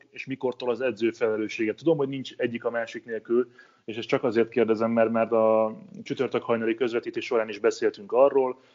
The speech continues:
hogy vannak bizony olyan hangok most már New Yorkban, hogy lehet, hogy picit lejárt az ideje Boone-nak, lehet, hogy változtatni kellene, lehet, hogy új impulzus kellene, és ezzel kapcsolatban mondta azt ugye Brian Cashman, a G M-je a, a Yankeesnek, hogy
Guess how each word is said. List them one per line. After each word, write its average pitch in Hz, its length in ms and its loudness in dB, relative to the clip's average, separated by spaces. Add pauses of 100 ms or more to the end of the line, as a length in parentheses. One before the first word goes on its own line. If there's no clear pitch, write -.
(120)
hogy 101 140 -8
vannak 135 340 6
bizony 117 280 0
olyan 113 200 6
hangok 110 400 0
most 107 200 -8
már 101 160 -6
New 120 140 -2
Yorkban, 131 400 0
hogy 123 140 -4
lehet, 120 280 4
hogy 110 180 -2 (280)
picit - 280 -4
lejárt 110 360 4
az 107 80 -4
ideje 101 280 0
Boone-nak, 143 680 0
lehet, 117 300 4
hogy 104 140 -6
változtatni 131 640 0
kellene, 110 480 -4
lehet, 107 280 -2
hogy 104 200 -6 (300)
új 151 220 0
impulzus 117 520 -2
kellene, 107 540 2 (280)
és 117 160 -4
ezzel 117 300 2
kapcsolatban 110 460 0
mondta 110 220 -4
azt 107 140 -8
ugye 117 100 4
Brian 113 360 2
Cashman, 113 340 -4
a 110 40 -2
G 110 300 0
M-je 107 300 2
a, 110 160 -2
a 113 60 -4
Yankeesnek, 135 560 -4
hogy 117 200 -2